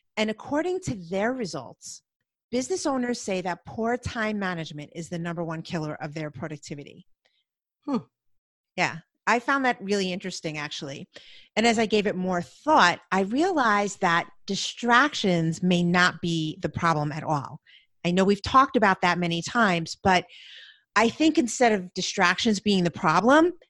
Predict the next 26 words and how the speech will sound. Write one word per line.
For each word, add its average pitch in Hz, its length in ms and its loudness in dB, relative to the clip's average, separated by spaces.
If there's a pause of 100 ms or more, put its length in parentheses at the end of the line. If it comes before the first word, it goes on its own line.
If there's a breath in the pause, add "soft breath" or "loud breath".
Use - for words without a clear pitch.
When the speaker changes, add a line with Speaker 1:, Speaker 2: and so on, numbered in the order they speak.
(420)
Speaker 1:
they're 247 160 12
more 262 300 8
of 196 340 2 (420)
the 214 80 0
symptom 196 880 0
of 175 100 -2
a 175 60 0 (100)
bigger 185 220 2
problem. 170 560 -14 (680)
The 208 120 6
real 220 360 4
issue 190 440 -2
is 175 280 0
a 170 60 -4
lack 170 320 -2
of 180 100 -20
time 147 220 -14
management. - 480 -20 (1300 loud breath)
Speaker 2:
Well, 190 140 0
you 202 120 0
definitely 220 680 2
piqued 202 340 -4
my 185 140 0
interest 180 480 -6
with 147 160 -10
that. 143 320 -4